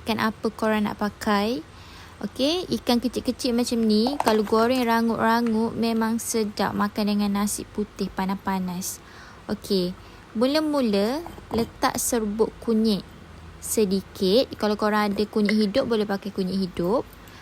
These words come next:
Kemudian letak garam. Gaul-gaul sekata sehingga garam dan kunyit tu bersalut elok dekat ikan.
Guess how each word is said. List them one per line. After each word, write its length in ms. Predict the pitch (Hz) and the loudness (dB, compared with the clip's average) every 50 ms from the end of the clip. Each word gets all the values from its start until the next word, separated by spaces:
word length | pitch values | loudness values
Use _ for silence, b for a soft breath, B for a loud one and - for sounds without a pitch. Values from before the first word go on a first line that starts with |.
| B B - | B B -2
Kemudian 720 | - 247 240 240 262 262 233 254 277 277 294 311 320 339 339 | 0 2 2 4 2 2 2 2 2 2 2 0 0 -2 -4
letak 560 | 254 226 233 220 - - - - - - 202 | -2 -2 -2 -4 -4 -4 -4 -4 -2 -2 -4
garam. 640 | - 220 220 214 214 214 214 196 185 185 190 190 196 - - - - - - - - - - - - - - - - - - - - - - - - - - - - - - - - - - - - - - - - - - - - - - - - - - - - - - - B B B B B B B - 247 226 | -2 0 2 2 2 2 0 0 0 -2 -4 -6 -8 -10 -14 -20 -20 -20 -20 -20 -20 -20 -20 -20 -20 -20 -20 -20 -20 -20 -20 -20 -20 -20 -20 -20 -20 -20 -20 -20 -20 -20 -20 -20 -20 -20 -20 -20 -20 -20 -20 -20 -20 -20 -20 -20 -20 -20 -20 -20 -20 -20 -20 -20 -20 -20 -20 -20 B B B B B B B -16 -6 0
Gaul-gaul 640 | 262 262 262 277 294 285 247 269 262 262 262 262 269 | 4 4 4 4 4 2 4 4 6 6 6 4 2
sekata 1040 | 269 - - 247 - - 220 220 220 - - - - 208 202 202 208 214 247 294 320 | 0 -2 -4 -4 -2 0 0 0 0 -4 -8 -4 -2 0 2 2 2 2 0 0 -2
sehingga 880 | - - - 233 220 214 214 208 196 - 214 208 208 208 202 202 202 | -2 -4 -2 0 2 2 2 0 0 0 0 0 2 2 2 0 -2
garam 480 | 196 - 208 202 202 208 214 220 214 214 | -2 0 0 2 2 2 2 2 0 0
dan 160 | 202 208 202 | 0 -2 -2
kunyit 400 | 208 - - 220 220 214 208 214 - - | -4 -2 -2 0 2 2 0 -2 -2 -2
tu 80 | 226 | -2
bersalut 560 | 208 202 226 214 - - 240 214 208 214 208 - - | 0 -2 -2 -2 -2 -2 0 0 0 0 0 -2 -4
elok 400 | - 208 208 208 214 214 - - | -2 0 0 2 0 0 -2 -4
dekat 480 | 196 196 - - - - 240 269 - - - - - | -6 -8 -10 -6 -2 0 2 2 0 -2 -6 -2 -2
ikan. 960 | 202 185 - - - - - 190 180 180 185 185 180 180 185 175 175 180 196 | -2 -2 -2 -6 -12 -6 -4 -2 -2 -2 -2 -4 -4 -4 -4 -6 -6 -6 -8